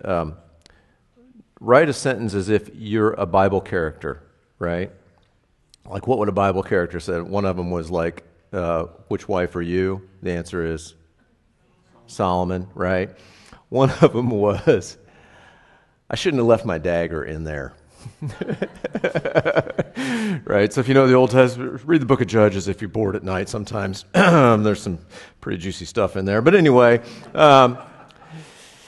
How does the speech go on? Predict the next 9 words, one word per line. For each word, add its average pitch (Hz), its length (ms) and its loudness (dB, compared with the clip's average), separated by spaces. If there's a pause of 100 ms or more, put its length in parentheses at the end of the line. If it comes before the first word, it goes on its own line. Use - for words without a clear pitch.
(2750)
and 214 120 6
then, 277 180 6
frankly, 165 680 6 (360)
there's 147 160 6
some 156 180 6
passages 123 840 4 (680)
that 117 540 2 (840)
we 196 140 -2
can, 139 420 0